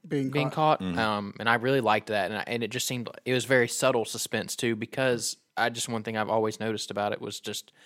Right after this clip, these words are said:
Speaker 2: the lack of music. Like when
Speaker 3: Yeah.
Speaker 2: they're sitting out sunbathing,
Speaker 1: Mm-hmm.
Speaker 2: and then they just see two people watching
Speaker 3: Oh,
Speaker 2: them, and then
Speaker 3: yep.
Speaker 2: they're like, "Don't move." I
Speaker 1: Right.
Speaker 2: love stuff like that, uh, and, and it, and it's just, like I said, just subtle. Um,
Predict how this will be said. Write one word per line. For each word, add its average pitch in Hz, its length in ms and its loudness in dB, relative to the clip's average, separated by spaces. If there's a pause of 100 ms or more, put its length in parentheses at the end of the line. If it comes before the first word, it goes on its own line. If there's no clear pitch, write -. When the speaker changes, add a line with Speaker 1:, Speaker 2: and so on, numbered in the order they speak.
(240)
Speaker 2:
the 113 80 -8
lack 101 240 2
of 98 60 -6
music. 107 380 -2
Like 98 140 0
when 107 100 -2
Speaker 3:
Yeah. 90 80 2
Speaker 2:
they're 104 120 0
sitting 110 340 -2
out 104 140 0
sunbathing, 131 680 0 (140)
Speaker 1:
Mm-hmm. 151 240 -12
Speaker 2:
and 117 100 -4
then 110 100 -2
they 107 80 -4
just 95 240 -4
see 110 420 0 (580)
two - 140 -2
people 104 280 -4
watching 104 360 2
Speaker 3:
Oh, 127 60 4
Speaker 2:
them, 95 240 -6
and 120 120 -2
then 104 60 0
Speaker 3:
yep. 117 100 4
Speaker 2:
they're 104 60 0
like, - 240 -2
"Don't - 220 -16 (200)
move." - 220 -18 (220)
I 123 100 0
Speaker 1:
Right. 139 120 2
Speaker 2:
love 117 240 2
stuff - 260 -4
like 92 160 -4
that, - 260 -6 (100)
uh, 101 140 -2
and, 104 280 -6
and 104 120 -4
it, 98 160 -6 (200)
and 101 180 -6
it's - 180 -8
just, - 260 -6 (580)
like 101 200 -4
I - 40 -6
said, 92 340 -8
just - 220 -4
subtle. - 340 -2 (560)
Um, 98 540 -2